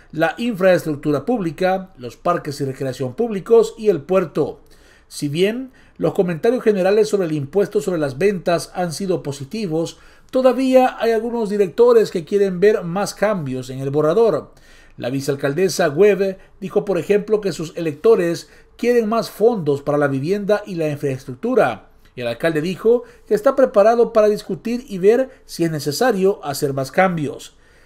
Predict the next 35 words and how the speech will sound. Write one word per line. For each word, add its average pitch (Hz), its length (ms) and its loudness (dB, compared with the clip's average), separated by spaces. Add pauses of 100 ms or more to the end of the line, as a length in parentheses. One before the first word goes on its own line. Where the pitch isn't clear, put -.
(160)
"Siempre 294 440 -2
queremos 226 440 2
ceder 202 400 0
a 196 100 -4
nuestro 156 280 -6
cuerpo 175 320 -4
legislativo 151 840 -2
porque 165 280 -8
queremos 196 420 -2
asegurarnos 180 760 -2 (300)
de 151 200 -6
que 170 200 -4 (160)
esta 214 300 0 (160)
sea 196 340 2
una 202 200 2
oportunidad 175 640 -4
de 185 100 -4
nosotros 165 720 -2 (300)
y - 80 -14
que 175 160 -4
todos 240 420 0
estamos 180 480 -2
de 143 60 -6
acuerdo", 143 580 0 (300)
dijo 151 180 -6
el 151 80 -2
alcalde 156 400 -2
Scott 139 260 -6
junior, 180 520 -2 (280)
quien 143 220 -8
espera 202 460 2
que 190 100 -4
los 170 100 -2
directores 165 720 0
aprueben 180 720 2